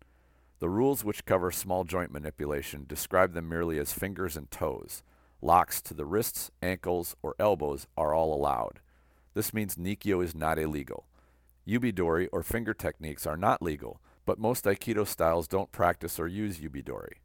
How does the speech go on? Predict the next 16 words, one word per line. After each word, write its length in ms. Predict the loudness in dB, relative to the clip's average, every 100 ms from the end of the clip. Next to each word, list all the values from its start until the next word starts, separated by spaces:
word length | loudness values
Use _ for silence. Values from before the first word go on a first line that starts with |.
| _ _
In 100 | -14
fact, 340 | 2 4 4 2
I've 160 | -2 0
heard 160 | 0
Aikidoka 580 | 2 0 -2 -2 -2 -4
slam 360 | -4 0 0 0
such 320 | -4 -4 -4
techniques 480 | -8 -8 -12 -8 -8
as 100 | -6
being 380 | -8 -8 -4
not 240 | 2 4 4
Aikido 580 | 2 -2 -6 -6 -6 -10
because 360 | -10 -6 -6
they 100 | -4
are 100 | -6
painful. 540 | -4 -4 -4 -6 -12